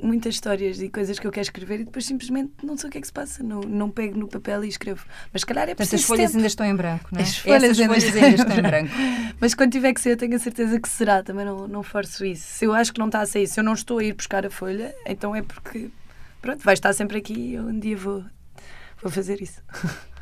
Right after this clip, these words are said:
Speaker 2: E para fecharmos, queres, eh, eh, trautear ou dizer-nos essa música, uma música que há aí em família, Stay Little Child, não é? Eh,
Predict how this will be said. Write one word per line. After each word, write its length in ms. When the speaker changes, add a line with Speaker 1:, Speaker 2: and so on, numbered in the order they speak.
Speaker 2:
E 120
para 200
fecharmos, 680
queres, 560
eh, 140
eh, 1000
trautear 600
ou 40
dizer-nos 480
essa 220
música, 260
uma 120
música 360
que 140
há 120
aí 240
em 100
família, 520
Stay 360
Little 320
Child, 440
não 100
é? 180
Eh, 260